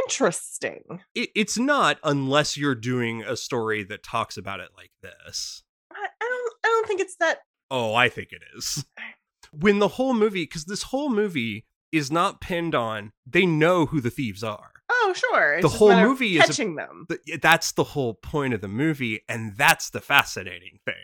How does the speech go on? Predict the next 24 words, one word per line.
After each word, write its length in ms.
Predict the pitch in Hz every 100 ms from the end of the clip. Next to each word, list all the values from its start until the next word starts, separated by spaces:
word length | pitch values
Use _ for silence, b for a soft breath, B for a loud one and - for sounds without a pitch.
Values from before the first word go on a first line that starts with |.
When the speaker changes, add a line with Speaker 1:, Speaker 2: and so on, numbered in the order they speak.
| _ _ _
Speaker 2:
is 160 | 135 -
how 420 | - 135 143 160
are 160 | 156 131
you 260 | 117 110
going 360 | 110 104 92 104
to 140 | -
catch 380 | - 101 - -
them? 260 | - - 76 - _
Because 300 | 117 123 104
they're 240 | 117 107
that 300 | 101 120 120 - -
good 240 | 120 107
at 120 | 110 -
not 200 | 104 - -
getting 240 | 90 -
caught. 340 | - 101 - - _ _
Like, 320 | 123 123 - _ _ -
that's 540 | 113 165 180 175 -
where 280 | 151 135 123
the 120 | 113
fascinating 680 | - 120 107 123 104 98 101
part 320 | - 92 92 -
is. 720 | 131 107 - - - 170 196
Speaker 1:
Mm-hmm. 260 | 170 156